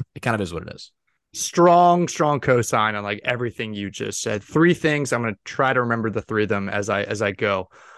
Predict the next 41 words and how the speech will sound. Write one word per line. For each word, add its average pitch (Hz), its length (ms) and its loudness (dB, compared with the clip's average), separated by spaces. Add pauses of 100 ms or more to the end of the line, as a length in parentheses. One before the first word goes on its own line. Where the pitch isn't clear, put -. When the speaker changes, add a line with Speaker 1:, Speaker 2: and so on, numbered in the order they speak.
(120)
Speaker 2:
Um, 107 520 2 (260)
number 180 260 6
one, 139 480 6
what 131 100 2
I 123 80 4
wrote 123 560 2
and 127 140 -6
also 127 260 -4
what 120 120 -6
the 110 60 -16
players 131 320 -2
have 110 80 -10
been 113 100 -8
saying, 113 560 -4 (560)
he's 262 240 4
a 311 80 6
special 220 400 2
talent 160 420 2
and 113 100 -8
everybody 151 380 0
knows 127 300 0
it. - 100 -18 (160)
He's 180 220 -2
unique. 190 540 0
He's 190 180 0
a 208 60 2
great 143 540 -2
player. 190 400 -2 (460)
Nobody's 190 380 0
ever 180 180 0
denying 139 440 -4
that, 135 240 -6
and 147 300 -8
they 202 420 2
have 143 300 -6 (360)
had 165 200 2
their 190 200 6
wagon 151 580 2
hitched - 360 -2
to 135 60 -2
him, 120 380 -6